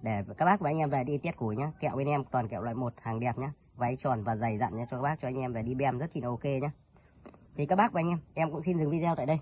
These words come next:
Thì các bác và anh em theo dõi kênh thì cho em xin một đăng ký kênh và một like để em có động lực quay những video chất lượng hơn,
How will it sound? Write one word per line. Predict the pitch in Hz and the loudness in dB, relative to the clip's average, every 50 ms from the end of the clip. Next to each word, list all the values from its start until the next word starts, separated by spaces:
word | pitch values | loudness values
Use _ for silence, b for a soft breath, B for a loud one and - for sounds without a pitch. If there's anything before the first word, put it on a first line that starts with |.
| - - - - | -2 -8 -10 -6
Thì | 127 120 117 117 113 104 b b b b b b b b - - | -4 -2 -2 -2 -2 -4 b b b b b b b b -8 -2
các | 180 | 2
bác | 180 220 233 | 4 4 4
và | - 175 | 4 2
anh | 165 160 | 2 4
em | 180 180 160 - | 2 2 2 0
theo | - 165 | -4 -2
dõi | 165 156 | -2 0
kênh | 147 - 185 180 160 - - | 4 4 4 4 4 2 -4
thì | - 127 117 | -6 -2 0
cho | - 147 | 2 2
em | 147 156 156 147 - | 4 2 2 0 0
xin | 156 151 | -2 -2
một | 131 113 120 | 2 4 4
đăng | 139 143 | 4 4
ký | - 135 | 2 -2
kênh | 123 - - 156 147 127 | -2 0 2 2 2 2
và | 127 131 | 2 2
một | 120 120 120 110 | 2 2 2 2
like | 131 147 156 156 147 - - - - - - | 4 4 4 4 2 -2 -8 -18 -20 -10 -4
để | - 113 | -2 0
em | 113 120 | 2 2
có | 143 | 4
động | 147 147 127 127 | 4 4 4 4
lực | 131 127 120 - - - | 4 2 0 -2 -4 0
quay | 143 147 | 0 2
những | 143 135 131 | 2 0 0
video | 135 151 139 160 147 | -2 0 2 2 2
chất | 143 196 196 | 2 2 2
lượng | 208 208 147 | 2 2 4
hơn, | 143 165 180 | 4 4 4